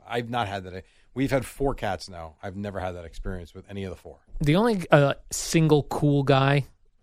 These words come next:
Speaker 2: that had a cat was Booker
Speaker 1: Okay.
Speaker 2: from K-Rock. He always had a cat.
Speaker 1: Smart. Didn't have to get up at two o'clock in the morning and walk
Speaker 2: Well,
Speaker 1: on the beach in the, in the middle of January.
Speaker 2: now, as he's gotten older, he's got a girlfriend living in there
Speaker 1: Yeah.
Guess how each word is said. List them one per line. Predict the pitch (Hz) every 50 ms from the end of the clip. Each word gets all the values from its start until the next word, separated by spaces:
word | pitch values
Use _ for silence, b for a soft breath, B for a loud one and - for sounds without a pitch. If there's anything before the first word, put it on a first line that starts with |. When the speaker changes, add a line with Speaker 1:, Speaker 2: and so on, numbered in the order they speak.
| - -
Speaker 2:
that | 135 123 120 113
had | 117 135 135 123
a | 107
cat | - - - 139 123 131 151 -
was | 147 117 104
Booker | 98 98 - 127 - - 107 95 - - - _ _ _ _ _ _ - - -
Speaker 1:
Okay. | 208 208 208 196 175
Speaker 2:
from | 175 120 113
K-Rock. | 107 - 131 123 117 104 92 87 87 - - - - -
He | - - 202 -
always | 165 151 156 170 160 131
had | - 131 107 98
a | 95
cat. | - - 117 104 90 - - - _ _ _ _ _ _ _ _ _ _ _ _ _ _ _ - - - - _ _ _ _ _ _ _ _ _ -
Speaker 1:
Smart. | - - 139 160 185 180 - 120
Didn't | 127 127
have | 131 120
to | 131
get | 117 123 143
up | 143 127
at | -
two | - 139
o'clock | 135 - 139 139 120
in | 135
the | 123
morning | 120 131 143 147 131 113
and | 104
walk | 110 143 131
Speaker 2:
Well, | 123
Speaker 1:
on | 120
the | 117 110
beach | 95 113 151 147 - -
in | 120 110
the, | 107 107
in | 110 110 110
the | 113
middle | 117 123 127 131 123
of | 113
January. | 101 117 113 131 139 120 98 90 90 92 87 -
Speaker 2:
now, | 131 131 131 131 123 113
as | 110 -
he's | - 135 117
gotten | - 135 123 113 113
older, | 110 117 123 120 104 101 95 92
he's | 85 85 110 107 101 -
got | 117 107 95
a | 95
girlfriend | 92 110 113 113 113 - - 135 113 113
living | 117 123 113 120 120
in | 117 117 120
there | 120 117 117
Speaker 1:
Yeah. | 117 117 117